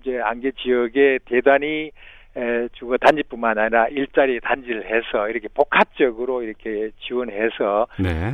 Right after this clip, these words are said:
Speaker 1: 어, 인구 늘리기와 또 근본적인 대책을, 어, 추진해 나가고 있습니다.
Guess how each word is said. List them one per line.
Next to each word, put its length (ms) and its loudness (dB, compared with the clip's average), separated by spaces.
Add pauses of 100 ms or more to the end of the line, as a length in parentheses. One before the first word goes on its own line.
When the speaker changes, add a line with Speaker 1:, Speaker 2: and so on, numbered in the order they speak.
(100)
Speaker 1:
어, 60 -14
인구 220 -18
늘리기와 1080 2
또 100 -14
근본적인 720 -2
대책을, 760 -2
어, 340 -14
추진해 540 -10
나가고 300 -8
있습니다. 420 -6